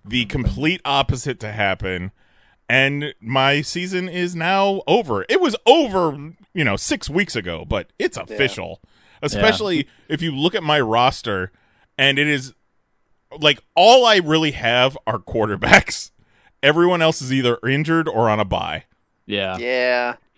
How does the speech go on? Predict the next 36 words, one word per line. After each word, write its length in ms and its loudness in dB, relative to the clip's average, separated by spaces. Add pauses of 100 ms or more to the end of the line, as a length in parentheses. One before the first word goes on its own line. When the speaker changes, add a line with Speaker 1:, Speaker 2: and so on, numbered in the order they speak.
(160)
Speaker 3:
Yeah, 220 0
my 220 2
team 320 -2
this 200 -4
week 360 -2
was 180 -6
just 220 -8
like, 160 -2
"Hey, 180 -2
Goat, 340 2
a 80 -4
happy 380 -2
wedding." 460 0
And 120 0
I 100 4
was 120 -6
like, 140 -6
"No, 240 2
no, 60 2
no, 380 2
no. 280 2
What, 400 -2
Goat's 280 0
wedding 280 0
was 160 -4
last 300 0
week. 180 -4
We're 80 -4
playing 240 -2
Jose." 560 -2
And 100 -6
they're 80 -6
like, 160 -6
"Happy 340 0
wedding, 360 4
Jose." 340 0